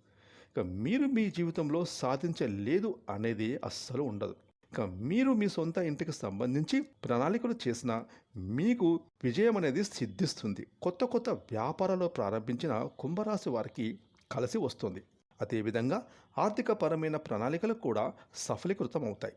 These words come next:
ఇక ఎవరైతే విద్యార్థులు, ఈ కుంభరాశిలో ఉన్నవారు పై చదువులకు విదేశాలకు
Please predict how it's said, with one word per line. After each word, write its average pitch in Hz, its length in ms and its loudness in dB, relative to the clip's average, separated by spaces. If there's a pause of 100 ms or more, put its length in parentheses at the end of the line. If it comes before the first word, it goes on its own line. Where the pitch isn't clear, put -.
ఇక 160 60 0 (200)
ఎవరైతే 139 600 2
విద్యార్థులు, 143 920 0 (260)
ఈ 170 120 2
కుంభరాశిలో 190 640 2
ఉన్నవారు 120 560 2 (200)
పై 185 180 2
చదువులకు 175 540 0
విదేశాలకు 160 600 0